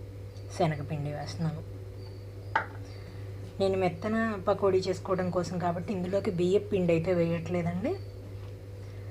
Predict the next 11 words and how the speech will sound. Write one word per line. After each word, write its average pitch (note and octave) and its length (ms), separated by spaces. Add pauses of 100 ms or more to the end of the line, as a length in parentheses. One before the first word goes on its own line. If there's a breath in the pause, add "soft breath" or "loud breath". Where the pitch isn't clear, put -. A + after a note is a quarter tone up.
(300 loud breath)
శనగపిండి F3+ 560
వేసి E3 240
మొత్తం E3+ 180 (100)
కలిపేస్తున్నాను F3 640
ఇక్కడ. B3+ 140 (1800 loud breath)
ఇందులో G#3+ 300
రుచికి F#3+ 300
తగినట్లుగా G3 500
కూడా A3+ 120 (100)
సాల్ట్ E3+ 340
వేసేసుకున్నాను. E3 640